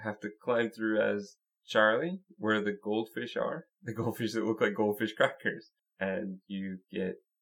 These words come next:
essentially thrown into a room where luckily another ambassador is, so you can help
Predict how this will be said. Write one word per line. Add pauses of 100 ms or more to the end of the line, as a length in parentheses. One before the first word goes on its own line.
(180)
essentially
thrown
into
a
room (220)
where
luckily
another
ambassador
is,
so
you
can
help